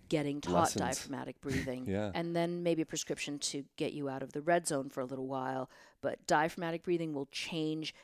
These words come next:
Speaker 1: your blood pressure immediately.
Speaker 2: Mm.
Speaker 1: Immediately.
Speaker 2: Yeah. T-, uh,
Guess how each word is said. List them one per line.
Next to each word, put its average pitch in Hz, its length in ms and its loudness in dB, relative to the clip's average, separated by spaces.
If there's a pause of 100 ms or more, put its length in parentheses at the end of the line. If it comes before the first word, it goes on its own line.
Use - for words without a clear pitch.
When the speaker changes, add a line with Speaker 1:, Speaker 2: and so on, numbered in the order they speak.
Speaker 1:
your 147 120 -2
blood 143 240 -2
pressure 147 440 -4 (360)
immediately. 170 760 2 (160)
Speaker 2:
Mm. 92 220 -4
Speaker 1:
Immediately. 175 560 -2 (680)
Speaker 2:
Yeah. 90 380 2 (360)
T-, - 120 -4
uh, 85 340 2